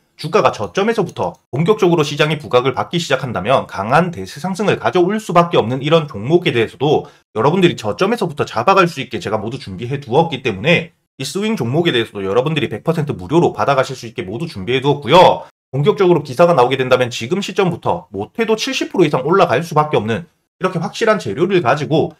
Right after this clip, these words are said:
현재 저점에서 강한 지지라인 형성하고 있는 상태이기 때문에, 여러분들이 이 단타와 스윙, 확실히 상승 모멘텀이 있는 종목으로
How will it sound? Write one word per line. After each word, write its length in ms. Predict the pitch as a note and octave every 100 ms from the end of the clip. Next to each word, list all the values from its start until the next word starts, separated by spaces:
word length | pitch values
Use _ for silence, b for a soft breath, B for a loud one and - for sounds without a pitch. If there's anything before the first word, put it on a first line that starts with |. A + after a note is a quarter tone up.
| -
현재 200 | F#3 F3
저점에서 560 | A2+ - G3+ A3 G#2
강한 320 | - G#2+ B2+
지지라인 520 | G#3+ - C3+ G#3+ E3+ B2
형성하고 440 | F#3+ G#3 F#3 E3
있는 160 | C3 C3
상태이기 540 | C3+ B2 E3 D3+ C#3+
때문에, 460 | A#2 G2 E3 B2 - _
여러분들이 440 | G#2+ C3 E3 E3 B2
이 80 | C3
단타와 460 | G#2 G#2+ G3 G3+
스윙, 360 | F3 C3 A#2+ F2+
확실히 400 | - A3 - F#3+
상승 380 | E3+ G#3 A#3+ G#3+
모멘텀이 480 | G#2 B2+ F#3 A#3 A3+
있는 220 | E3+ C3
종목으로 560 | A2+ G#2+ D3+ A2+ G2